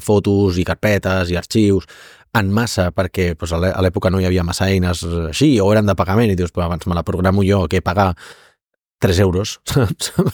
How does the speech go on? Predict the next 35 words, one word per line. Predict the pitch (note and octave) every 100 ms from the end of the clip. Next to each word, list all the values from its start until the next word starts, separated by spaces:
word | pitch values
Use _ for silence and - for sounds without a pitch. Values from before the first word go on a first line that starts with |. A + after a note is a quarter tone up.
| -
Perquè, | C3 - G2+ F#2 - - - - - -
perquè | F2 -
quan | F#2 F2
som | F#2+
estudiants | F2+ G2+ F#2 F2 -
som | F2+
així | - F#2
de | F#2
rates. | A2+ G2 B2+ - _ _ _ _ _ _ _ _ _ _ _ -
No | B2+
sé, | - G#2+ -
no, | F#2+ G#2 G#2
no | G#2
vaig | G2+ A2+
invertir | G2+ G2 G2
en |
això | - G#2+
i | F#2+
potser | F#2 - F#2+ F#2+ _ _ _ _ _ _ _
si | - B2 G2
hagués | F2+ G#2 -
tingut | A2 G2+ G#2+ A#2+ F2+ - _ _ _ _ _ _ _ -
això | - A#2+ F#2+ -
molt | G2 G2
a | G2
la | F2
meva | E2 E2+ F2+
llista | F2+ F#2
de | E2+
prioritats, | F#2 F#2 F#2 G2 G#2 - - _ _ _ _ _ _ _ _ -
potser | E2+ F#2
hauria | F#2+ F2+
estat | - F2+ F2
un, | E2+ D#2+
un | E2+ F#2+ E2